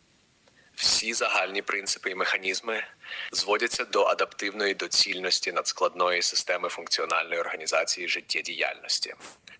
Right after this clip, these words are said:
Даний матеріал має прикладний характер і реалізується в основних напрямках нейропсихологічного впливу.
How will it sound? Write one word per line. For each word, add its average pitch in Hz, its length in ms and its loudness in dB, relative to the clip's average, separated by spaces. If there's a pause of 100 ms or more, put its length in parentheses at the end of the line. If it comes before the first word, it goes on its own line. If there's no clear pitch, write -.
(340)
Даний 131 400 0
матеріал 120 520 2
має 92 360 2
прикладний - 520 0
характер 90 640 0
і 90 160 2
реалізується 90 640 2
в - 60 -2
основних 90 480 2
напрямках 90 480 -2
нейропсихологічного 87 880 0
впливу. - 540 -4